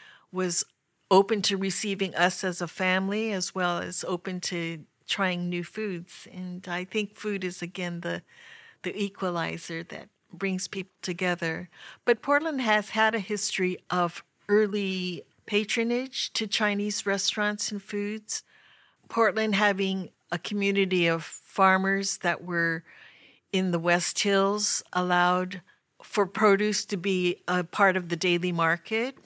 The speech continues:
which was not typical, perhaps, of the Western offerings that was here previously. But the, the offering of fresh produce was kind of a,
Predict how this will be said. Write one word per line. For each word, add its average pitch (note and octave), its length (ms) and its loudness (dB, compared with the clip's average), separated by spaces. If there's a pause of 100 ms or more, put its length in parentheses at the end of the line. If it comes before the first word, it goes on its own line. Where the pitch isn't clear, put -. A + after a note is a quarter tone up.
which F3+ 280 -4
was F3 360 -2
not F#3 480 2
typical, G3+ 420 -4
perhaps, F#3+ 680 -2 (100)
of E3+ 300 -4 (300)
the E3+ 80 -6
Western E3 520 -2
offerings F3 720 -6
that C#3+ 200 -4 (560)
was E3+ 240 -2
here E3+ 240 -2
previously. G3+ 1160 -4 (120)
But F#3 280 -4
the, E3+ 100 -8 (680)
the - 100 0
offering G3 480 4
of F3+ 100 2
fresh - 420 2
produce G3 580 0
was E3 300 -2
kind F#3 260 0
of F3 120 -4
a, D#3+ 180 -6